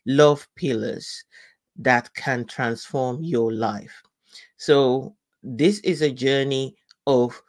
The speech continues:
figuring out, how do I have more love in my life? How do I love more?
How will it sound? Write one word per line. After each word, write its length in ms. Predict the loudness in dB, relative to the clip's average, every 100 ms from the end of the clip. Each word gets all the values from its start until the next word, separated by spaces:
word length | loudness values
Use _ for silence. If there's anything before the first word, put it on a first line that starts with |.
| _
figuring 520 | -2 0 2 4 2 0
out, 400 | -4 -6 -8 -14 _ _ _ _
how 400 | -8 0 2 2
do 180 | 4 4
I 380 | 4 2 0 -6 _ _ _ _ _
have 340 | 0 0 0 -2
more 280 | 2 4 4
love 240 | 2 0
in 160 | -4 -6
my 100 | -8
life? 340 | -8 -8 -10 _
How 220 | -6 -4
do 100 | -2
I 120 | 0
love 340 | 2 0 0
more? 400 | -4 -8 -8 -12